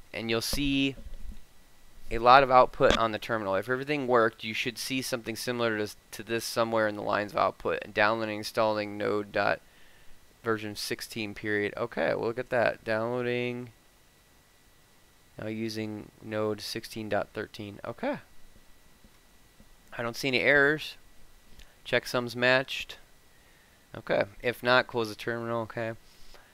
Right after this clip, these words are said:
S-, uh, setting Node version. We need to tell M V M which version of Node to use when we run the command. The Node command. It's easy. Just run the following command. Okay, so we're gonna tell the Node N V M to use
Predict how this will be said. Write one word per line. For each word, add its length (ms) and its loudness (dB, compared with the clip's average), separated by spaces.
S-, 300 -6
uh, 180 -2
setting 380 2
Node 180 4
version. 340 0
We 120 -2
need 140 -2
to 60 2
tell 280 4
M 180 0
V 140 0
M 160 2
which 220 -2
version 280 -2
of 100 -4
Node 300 2
to 80 -4
use 420 -4
when 140 -4
we 140 -4
run 160 -2
the 80 -4
command. 580 0
The 220 0
Node 240 0
command. 340 -2
It's 200 -2
easy. 280 -2
Just 300 -4
run 240 -2
the 80 -6
following 400 -4
command. 540 -8
Okay, 280 -2
so 120 -12
we're 120 -10
gonna 60 -16
tell 420 -6
the 120 -12
Node 500 -6
N 180 -10
V 140 -2
M 400 0
to 160 -8
use 960 -8